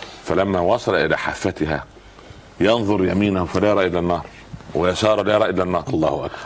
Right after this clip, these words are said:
Speaker 1: قال: "يا رب،
Speaker 2: لا إله إلا الله.
Speaker 1: اصرف نظري عنها، أو اصرفها عني." مش، لا يريد أن يراها. يعني المكان الذي فشلت أنت فيه والعياذ بالله مثلًا، أو ش-،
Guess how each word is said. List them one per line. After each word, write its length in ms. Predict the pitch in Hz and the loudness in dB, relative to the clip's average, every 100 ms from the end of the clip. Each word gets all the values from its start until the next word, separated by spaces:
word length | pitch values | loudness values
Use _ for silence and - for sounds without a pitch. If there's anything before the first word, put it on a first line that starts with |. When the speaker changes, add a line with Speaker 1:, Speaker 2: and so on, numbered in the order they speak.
| - | -4
Speaker 1:
قال: 140 | 117 120 | 0 2
"يا 80 | |
رب، 160 | 113 113 | 0 -2
Speaker 2:
لا 80 | 69 | -4
إله 140 | 69 | -8
إلا 140 | 65 67 | -8 -6
الله. 180 | - - - - - - - - 127 | -8 -10 -14 -20 -20 -20 -20 -4 -2
Speaker 1:
اصرف 540 | - 107 92 - - - - | 0 0 -2 -4 -16 -10 -2
نظري 380 | 104 92 85 76 | 0 0 0 0
عنها، 320 | 71 67 - - - - - - - - - | -2 -6 -14 -18 -20 -20 -20 -20 -20 -20 -4
أو 160 | 170 - | -2 0
اصرفها 420 | - 127 - 95 | 2 2 2 0
عني." 300 | 82 78 65 - - - - - - | 0 -2 -4 -14 -20 -20 -20 -20 -12
مش، 120 | - - 87 50 50 | -10 -4 -2 -2 0
لا 200 | 104 139 | 2 4
يريد 240 | 143 165 | 4 2
أن 100 | 131 | 2
يراها. 320 | 151 - - - - - - - - - | 0 0 -4 -10 -20 -20 -20 -20 -6 -2
يعني 280 | 82 85 80 - - | 0 -2 -4 -10 -2
المكان 400 | 82 82 - 117 | 0 2 2 2
الذي 420 | 107 98 90 87 | 4 2 2 2
فشلت 720 | - - - - - 113 110 101 | -2 -8 -6 -4 0 0 2 0
أنت 320 | 95 90 80 | 0 -2 -2
فيه 180 | 87 87 | 0 2
والعياذ 240 | 78 82 | 2 2
بالله 120 | 78 | 2
مثلًا، 400 | 85 - 73 71 | 0 0 0 0
أو 100 | 71 | -2
ش-، 120 | - | -2